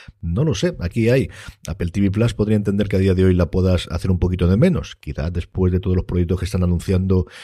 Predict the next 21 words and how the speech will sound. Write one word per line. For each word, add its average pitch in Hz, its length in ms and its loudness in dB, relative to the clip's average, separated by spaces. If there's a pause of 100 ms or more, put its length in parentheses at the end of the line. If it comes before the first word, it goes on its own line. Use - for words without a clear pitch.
(140)
y 87 160 -2
de 85 180 0
Coda 92 560 2 (380)
y 85 100 -2
de 82 140 2
Ted 85 180 -2
Lasso, 104 340 0
pues - 200 -6
igual 85 260 0
no. 175 220 2
Pero 117 160 0
bueno, 160 160 2
en 95 60 0
fin, 180 280 0
que 123 140 4
él 156 180 2
apuesta 151 480 2
porque 120 220 -2
al 101 80 0
final 123 240 2
será 117 380 2